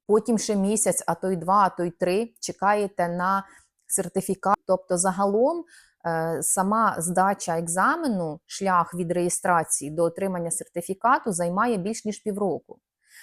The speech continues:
Тому це не так швидко. І якщо ви плануєте, наприклад, якісь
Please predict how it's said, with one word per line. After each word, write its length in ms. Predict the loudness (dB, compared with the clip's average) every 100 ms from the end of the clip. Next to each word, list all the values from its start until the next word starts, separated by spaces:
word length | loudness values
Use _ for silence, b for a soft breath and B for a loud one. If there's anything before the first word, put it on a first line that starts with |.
| B _
Тому 220 | -2 0
це 140 | 2 2
не 120 | 2
так 240 | -2 -4
швидко. 640 | -4 -2 0 -2 -6 -6 -8 _ _ _ _
І 280 | -4 -2 -2
якщо 320 | -2 -2 0
ви 120 | 0
плануєте, 640 | 0 -2 0 -2 -2 -4
наприклад, 440 | -8 -6 -6 -4 -8
якісь 560 | -10 -10 -2 0 0